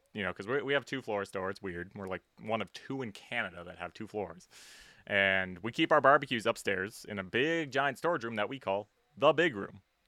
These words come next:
It's just a big room. Um, so I'm going in, you know, I have a cart. It's on, there's a barbecue on it, right? So I'm going in. It takes up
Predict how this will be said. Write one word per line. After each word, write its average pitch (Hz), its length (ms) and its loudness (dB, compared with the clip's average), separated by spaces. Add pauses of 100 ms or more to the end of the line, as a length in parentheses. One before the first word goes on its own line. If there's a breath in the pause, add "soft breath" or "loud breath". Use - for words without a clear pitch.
(100)
It's - 120 -20
just - 140 -20
a - 40 -12 (120)
big 110 180 -6 (100)
room. 64 200 -16 (640 loud breath)
Um, 98 480 0
so 139 80 6
I'm 226 120 10
going 220 140 6
in, 156 140 2
you 143 80 0
know, 123 40 4
I 123 60 8
have 143 100 6
a - 40 -4
cart. 131 360 4
It's 120 140 -10
on, 113 140 -4
there's 156 160 -6
a 160 40 -10
barbecue 131 560 6
on 67 160 -6
it, - 100 -12
right? 113 220 -4
So 131 100 -8
I'm 165 120 -8
going 170 320 -4
in. 135 160 -8
It - 300 -20
takes 339 320 -6
up 214 260 6